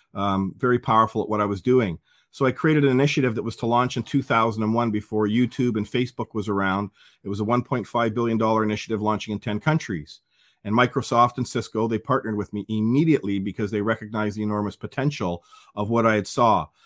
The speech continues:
The long and the short of it was, is that my industry got destroyed in nineteen ninety-five once the internet started coming online with Napster, and people were able to start downloading free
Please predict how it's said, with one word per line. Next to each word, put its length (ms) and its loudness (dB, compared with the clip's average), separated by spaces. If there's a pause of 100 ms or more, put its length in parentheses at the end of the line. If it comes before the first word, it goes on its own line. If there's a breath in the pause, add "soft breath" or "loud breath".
(100)
The 80 -4
long 200 8
and 60 6
the 40 6
short 260 6
of 60 2
it 80 -4
was, 180 0
is 80 -8
that 140 0
my 220 0
industry 420 0
got 200 0
destroyed 360 -2
in 60 0
nineteen 280 -2
ninety-five 540 0
once 200 -2
the 120 -4
internet 320 -4
started 260 -6
coming 280 -2
online 480 0
with 160 -4
Napster, 580 0 (260 soft breath)
and 120 -10
people 200 -2
were 100 2
able 140 0
to 100 -10
start 260 -4
downloading 420 0
free 380 -2